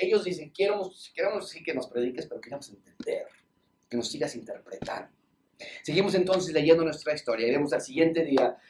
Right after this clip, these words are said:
de la lectura de la palabra continúa. Le dicen a Esdras, "Esdras, ya despertaste, qué bueno, te esperamos aquí porque queremos que nos sigas leyendo. Y queremos entender las palabras". ¿Qué quiere decir esto?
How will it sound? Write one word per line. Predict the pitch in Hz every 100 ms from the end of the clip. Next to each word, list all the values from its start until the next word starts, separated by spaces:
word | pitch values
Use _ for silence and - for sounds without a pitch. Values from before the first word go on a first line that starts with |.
| -
de | 139
la | 139
lectura | 131 - 180 185 170 -
de |
la | 143
palabra | - 143 156 151 -
continúa. | 139 135 139 143 139
Le |
dicen | 147 147
a | 147
Esdras, | 151 147 147
"Esdras, | 160 160
ya | 160
despertaste, | 175 165 151 160 160 170
qué | 165
bueno, | 156 147 131
te | 127
esperamos | - 127 127 135
aquí | - -
porque | - 113
queremos | - 113 113
que | -
nos | - -
sigas | 101 104 -
leyendo. | 98 95 95 - _ _ _ _ _ _ _ _ _ _ _
Y |
queremos | - 151 151 139
entender | 127 117 127 117 123 127 131 120 113
las | 107 -
palabras". | - - - -
¿Qué | 180
quiere | - 180
decir | - 135 127
esto? | 120 - -